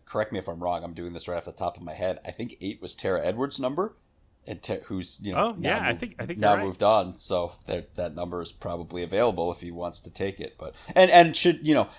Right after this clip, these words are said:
Speaker 1: I don't wanna sell him short. It should be noted, yes, he was at Stanford for a long time. Last year was his most productive year,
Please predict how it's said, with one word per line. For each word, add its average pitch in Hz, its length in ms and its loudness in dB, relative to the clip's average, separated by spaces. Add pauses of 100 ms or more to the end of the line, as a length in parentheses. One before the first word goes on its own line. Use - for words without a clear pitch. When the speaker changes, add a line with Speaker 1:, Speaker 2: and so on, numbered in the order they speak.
(300)
Speaker 1:
I 131 180 10
don't 156 180 6
wanna 180 200 2
sell 131 300 -2
him 127 160 -2
short. 110 440 -2
It 113 120 -6
should 156 220 -2
be 127 100 -2
noted, 107 360 0
yes, 104 240 0
he 135 80 -4
was 120 160 -4
at 98 140 -6
Stanford 98 400 -10
for 95 160 -4
a 87 60 -8
long 90 280 -4
time. 92 320 -8 (380)
Last 127 560 6
year 113 380 -6 (120)
was 98 200 -6
his 95 160 -10
most 98 300 -8
productive 87 480 -4
year, 85 160 -12